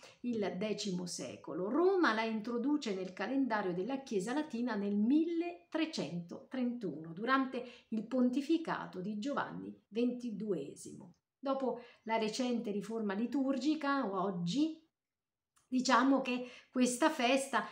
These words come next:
non è più vista come una festa di idee, <laughs> ecco, diciamo così,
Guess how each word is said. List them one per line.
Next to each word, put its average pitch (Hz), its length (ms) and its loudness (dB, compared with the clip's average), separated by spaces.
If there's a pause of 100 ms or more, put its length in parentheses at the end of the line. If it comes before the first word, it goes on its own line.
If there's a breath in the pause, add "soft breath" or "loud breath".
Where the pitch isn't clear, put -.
(140 loud breath)
non 233 260 2
è 294 240 4
più 247 280 0
vista 240 560 2
come 226 300 -2
una 214 220 0
festa 240 560 -2
di 202 340 -2
idee, 208 800 4 (100)
<laughs> - 100 -10
ecco, 202 360 -6
diciamo 202 420 -4
così, 240 480 -2